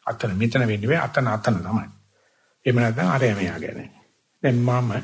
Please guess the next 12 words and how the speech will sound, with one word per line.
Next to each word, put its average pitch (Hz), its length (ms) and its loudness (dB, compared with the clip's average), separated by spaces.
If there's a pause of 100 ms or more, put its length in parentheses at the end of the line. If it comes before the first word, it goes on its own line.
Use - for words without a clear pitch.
(200)
දැන් 120 240 2 (160)
මෙතන 127 320 0
තැන්න 113 260 2
ගත්තනම් 147 580 0 (500)
අපි 131 240 -2
ඉස්සල්ලාම 123 560 2
එකලස 117 380 -2
සකස් - 400 -4
කරගත්තා. 147 600 0 (540)
මෙහෙම 170 300 4
යන්න 151 480 0 (100)
බැරි, 127 440 4